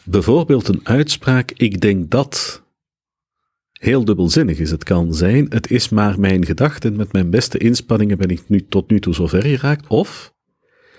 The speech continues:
"Dit is mijn gedacht, dit is een deel van wie ik ben, dit moet gerespecteerd worden door wie mij respecteert." En ik heb wat het gevoel dat, naar mijn mening, "Ik denk dat," van het eerste naar het tweede is geëvolueerd in onze samenleving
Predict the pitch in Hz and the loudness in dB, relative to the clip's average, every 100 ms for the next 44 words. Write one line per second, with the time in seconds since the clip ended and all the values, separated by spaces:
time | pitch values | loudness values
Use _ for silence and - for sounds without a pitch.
0 | _ _ - 80 156 127 - 110 92 82 | _ _ -14 -2 0 0 0 2 2 2
1 | 120 170 - - 104 113 120 107 80 101 | 0 0 -2 -12 -4 0 2 0 2 2
2 | 131 120 104 85 92 - 80 80 92 127 | 2 0 0 0 0 -2 -6 -4 0 2
3 | 180 - 82 107 110 - _ _ _ _ | 0 -2 -2 -2 -4 -8 _ _ _ _
4 | _ _ _ - 98 101 110 - 110 - | _ _ _ -8 -2 0 0 -2 -2 -2
5 | 92 - 143 175 - 151 127 110 104 90 | -4 0 0 0 0 0 2 2 2 2
6 | 85 95 147 92 76 - 76 - 123 76 | 0 2 0 0 -4 -8 -8 -2 -2 -2
7 | - - - - - - - - 98 85 | -10 -20 -20 -20 -18 -20 -16 -2 -2 -2
8 | - - 175 - 135 95 - 80 107 190 | -4 -2 0 0 -2 -2 -2 2 2 2
9 | 127 101 - - - _ _ _ _ _ | 2 -2 -2 -6 -6 _ _ _ _ _
10 | _ _ _ _ _ _ _ - 98 104 | _ _ _ _ _ _ _ -2 0 0
11 | 98 98 92 80 85 139 160 147 - 98 | 0 0 0 0 2 2 2 0 0 -2
12 | 90 87 82 117 160 - - - 95 85 | 0 0 2 0 -2 -4 -6 -2 -2 -2
13 | - 139 - 131 101 80 - 127 110 - | 0 -2 0 0 0 -2 0 2 2 0
14 | 82 - 87 80 80 85 78 76 - 76 | -2 -2 -2 -2 -2 0 2 0 0 -6
15 | 76 - - 67 71 78 82 - 147 | -6 -4 -2 -2 -4 -6 -6 -4 -4